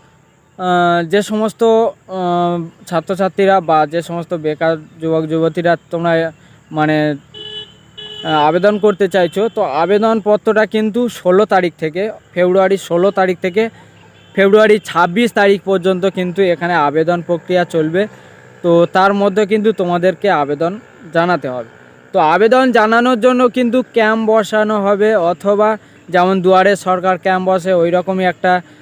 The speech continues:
আহ, সিদ্ধান্ত চলছে যে ওই রকম একটা ক্যাম্প বসতে পারে। এটা কিন্তু কনফার্ম না, শুধুমাত্র, আহ, আহ, নিউজ চ্যানেল থেকে বা অথবা, আহ,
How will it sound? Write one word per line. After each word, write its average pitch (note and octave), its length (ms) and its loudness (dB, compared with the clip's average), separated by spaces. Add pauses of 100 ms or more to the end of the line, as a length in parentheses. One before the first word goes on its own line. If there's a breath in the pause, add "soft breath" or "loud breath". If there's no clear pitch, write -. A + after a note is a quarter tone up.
(140 loud breath)
আহ, D#3+ 180 0
সিদ্ধান্ত F#3+ 500 0
চলছে G3 520 -2 (280)
যে E3+ 120 0
ওই E3 200 2
রকম F3+ 500 -2 (360 loud breath)
একটা E3+ 240 -2
ক্যাম্প F3 320 -2
বসতে F3+ 200 0
পারে। G3 340 2
এটা G3 220 -2
কিন্তু G#3 300 2
কনফার্ম G3 480 -2
না, G#3 200 -2
শুধুমাত্র, F#3 520 -4
আহ, F#3+ 120 0
আহ, E3+ 1500 -4
নিউজ F3 220 -2
চ্যানেল F3+ 380 -2
থেকে F#3 260 -2
বা E3 200 0
অথবা, E3+ 380 0
আহ, D#3 1000 -4